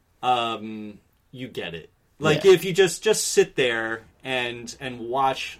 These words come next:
Speaker 2: And
Speaker 1: Lou
Speaker 2: watch,
Speaker 1: Costello.
Speaker 2: watch him in a scene when other people are talking.
Speaker 1: Yeah.
Speaker 2: And he's still
Speaker 1: Nah, you're, yeah.
Speaker 2: bringing it.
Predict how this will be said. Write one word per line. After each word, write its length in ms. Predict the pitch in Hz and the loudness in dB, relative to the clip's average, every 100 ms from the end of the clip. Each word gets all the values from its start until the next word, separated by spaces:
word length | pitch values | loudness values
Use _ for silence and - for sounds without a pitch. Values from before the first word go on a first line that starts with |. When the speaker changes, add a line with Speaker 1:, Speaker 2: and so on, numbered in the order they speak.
| - 120 | -4 4
Speaker 2:
And 100 | 139 | 6
Speaker 1:
Lou 60 | |
Speaker 2:
watch, 260 | 151 185 - | 10 8 8
Speaker 1:
Costello. 240 | 143 135 | 4 8
Speaker 2:
watch 320 | 151 190 - 190 | 12 12 10 6
him 180 | 185 | 8
in 60 | 165 | 8
a 80 | 151 | 4
scene 380 | - 156 151 139 | 4 2 2 4
when 180 | 123 - | 2 2
other 220 | 135 151 | 6 6
people 420 | 143 151 131 120 113 | 4 -2 -2 0 0
are 80 | |
talking. 600 | 101 113 123 - 53 - - | 4 8 8 6 -2 -16 -18
Speaker 1:
Yeah. 120 | - - - - - - _ - | -20 -18 -18 -18 -20 -20 _ 2
Speaker 2:
And 180 | 110 104 | 2 2
he's 260 | 131 127 | 0 0
still 680 | - - 139 135 127 117 107 | 0 2 8 10 12 12 10
Speaker 1:
Nah, 300 | 123 117 113 | 6 0 -2
you're, 380 | 117 127 127 120 | -2 0 0 0
yeah. 260 | 117 117 | -4 0
Speaker 2:
bringing 300 | 123 123 107 | 4 4 2
it. 140 | 82 | -2